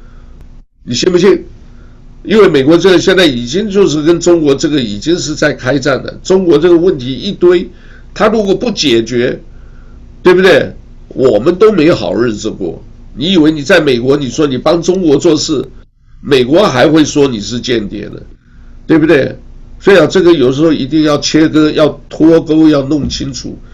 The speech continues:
啊。最近看到好多，最近，哎，奇怪啊，而且最近就这些电影一个一个跳出来，啊，斯诺登，啊，Julian Assange 啊，这个另外呢，这个就是他叫第五权吧，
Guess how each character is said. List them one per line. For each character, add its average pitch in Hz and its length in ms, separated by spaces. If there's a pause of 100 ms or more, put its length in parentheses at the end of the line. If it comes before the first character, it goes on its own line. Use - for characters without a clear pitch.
(160)
啊。 147 140
最 175 180
近 165 180
看 165 160
到 160 80
好 110 200
多， 143 160
最 180 180
近， 165 80
哎， 156 100
奇 135 360
怪 135 260
啊， 90 180 (400)
而 175 160
且 165 140
最 214 180
近 196 220
就 226 180
这 190 220
些 170 160
电 175 180
影 127 80
一 113 240
个 196 160
一 156 120
个 160 100
跳 156 260
出 123 200
来， - 240 (600)
啊， 131 140
斯 156 300
诺 160 240
登， 156 320 (800)
啊， 135 260
Julian 170 580 (120)
Assange 139 840
啊， 113 340
这 143 200
个 123 220
另 147 200
外 147 160
呢， 127 220
这 127 160
个 120 260
就 135 160
是 123 180
他 123 140
叫 127 160
第 151 220
五 104 240
权 101 340
吧， - 180